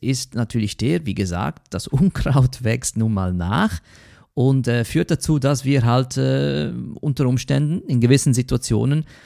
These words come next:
ein Verhalten an den Tag legen, ein negatives Verhalten, ein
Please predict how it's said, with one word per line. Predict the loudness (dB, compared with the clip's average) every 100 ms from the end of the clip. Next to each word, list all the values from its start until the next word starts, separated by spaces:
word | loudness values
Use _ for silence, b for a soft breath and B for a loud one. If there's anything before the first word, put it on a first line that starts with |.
| B B
ein | 0 0 0
Verhalten | 0 0 2 0 0 0 -2 2
an | 2
den | 2
Tag | 2 0 0
legen, | 0 0 -2 -2
ein | 0 2 2
negatives | 2 0 0 0 0
Verhalten, | -4 -2 0 -2 -2 -4 -2
ein | 0 0 -2